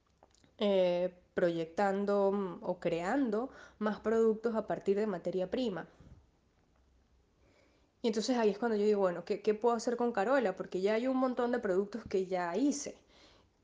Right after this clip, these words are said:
que en los que usé materia prima virgen, donde compré unas telas que s-, pues vienen de la fábrica, que son, eh, hechas con algodón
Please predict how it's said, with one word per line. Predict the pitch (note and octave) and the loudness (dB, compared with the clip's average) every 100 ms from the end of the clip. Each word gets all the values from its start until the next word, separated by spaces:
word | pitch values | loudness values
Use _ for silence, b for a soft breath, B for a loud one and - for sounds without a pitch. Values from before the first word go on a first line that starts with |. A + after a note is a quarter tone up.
| - | 0
que | G#3+ G#3 E3+ | 4 4 4
en | G#3 | 2
los | G3 | 2
que | - G3+ | 2 0
usé | G3 - A3 A3 A#3 B3 A#3+ G#3+ F#3+ F3+ E3+ F3+ - - - | 0 0 2 2 2 0 0 2 2 2 0 -2 -8 -18 -8
materia | F#3+ F#3+ F#3+ F#3+ G3+ G3+ G#3 | -4 -2 0 2 4 2 2
prima | A#3+ A#3 A3 G#3+ G#3 G3+ | 0 2 2 4 4 4
virgen, | D4 C#4+ G3+ F#3 | 4 2 2 0
donde | E3+ E3+ F3 | -2 -6 -6
compré | F#3 F#3 G3 | -6 -2 0
unas | G3 G#3+ G#3 | 2 0 -4
telas | A#3+ A#3+ C4 D4 - | -2 -2 -2 -4 -6
que | A3+ | -6
s-, | G#3 - _ - - | -6 -8 _ -20 -12
pues | E3+ | -6
vienen | F3 F#3 G#3 G#3+ | 2 2 2 0
de | F3+ | -2
la | E3+ | -4
fábrica, | - G#3+ G#3+ B3 C4 A#3 | 2 4 4 0 -4 -6
que | F3 | -8
son, | - G3 G3+ G#3+ B B B B B _ - | -6 -4 -2 -6 B B B B B _ -4
eh, | F#3 F3 E3+ E3+ E3 E3 - - - - - _ _ - | -2 -2 -4 -4 -6 -8 -12 -18 -20 -20 -20 _ _ -2
hechas | F3+ G3 A3+ A3 | 0 2 0 -6
con | - G#3+ A3+ A#3+ A3+ G#3 | 2 2 4 2 0 0
algodón | F3+ F3+ F3 F3 F#3 G3 G3 G3 F#3+ F3 E3 - | 0 2 4 6 6 6 4 0 -2 -4 -8 -10